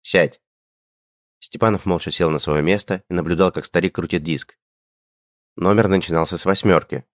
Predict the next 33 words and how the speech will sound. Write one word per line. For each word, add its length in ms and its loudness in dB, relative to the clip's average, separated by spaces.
Звонок 360 0
был 100 0
междугородний. 800 0
В 60 -20
тишине 380 0
комнаты 380 0
отчётливо 420 0
послышались 500 -4
гудки 300 -6
вызова, 480 -4
но 100 -4
на 120 0
том 180 0
конце 300 -2
никто 260 -2
не 100 0
отвечал. 540 -2
Генерал 380 0
ждал 220 0
долго, 440 0
однако 320 -2
неизвестный 460 -2
абонент 320 0
так 180 -8
и 20 0
не 120 0
снял 260 0
трубку. 420 -6
И 80 -6
тогда 240 2
старик 260 2
словно 300 2
сдулся 480 -2